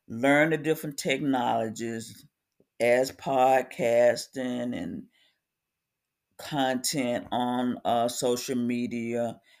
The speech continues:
um, you need to be around people that, um, you can bounce ideas off for and learn tools and strategies. So I am in this, uh, group, and I promise y'all, I am in the group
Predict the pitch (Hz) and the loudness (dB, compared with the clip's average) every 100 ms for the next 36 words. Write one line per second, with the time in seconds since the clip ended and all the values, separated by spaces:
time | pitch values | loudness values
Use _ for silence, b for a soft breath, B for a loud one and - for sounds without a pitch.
0 | b _ - 123 120 123 117 117 110 107 | b _ -4 -2 -2 -2 -2 -4 -6 -8
1 | - _ _ _ _ _ - _ _ _ | -14 _ _ _ _ _ -20 _ _ _
2 | 147 190 190 160 139 120 139 139 135 127 | -4 0 0 -2 -4 -2 0 2 2 0
3 | 127 156 131 123 117 123 - - - 113 | -2 -6 -8 -4 2 2 2 -4 -4 -4
4 | 113 104 101 - _ _ _ _ _ _ | -4 -4 -6 -10 _ _ _ _ _ _
5 | _ _ _ 185 269 170 135 147 147 156 | _ _ _ -8 -2 0 4 4 4 -2
6 | - 131 131 123 131 127 123 117 120 - | 4 4 4 2 0 0 2 2 2 0
7 | 123 120 117 117 123 123 123 143 127 110 | -2 -2 -2 -2 -2 -2 -4 -4 -4 -6
8 | 123 - 123 120 113 - - 123 - - | -8 -4 0 0 -2 -10 -6 -4 -2 -2
9 | 302 - - - - 247 233 120 120 - | -2 -2 -4 -6 -4 -4 -2 -4 -8 -12
10 | b b b b _ - 117 117 110 107 | b b b b _ -2 2 2 0 -6
11 | 120 113 - - 123 131 139 185 147 135 | -6 -6 -6 -6 0 0 0 -2 -2 -4
12 | 131 117 110 - 127 135 123 120 - 127 | -4 -2 -2 -2 0 0 0 -4 -6 -2
13 | 139 165 185 139 135 110 | -2 -2 -6 -6 -6 -6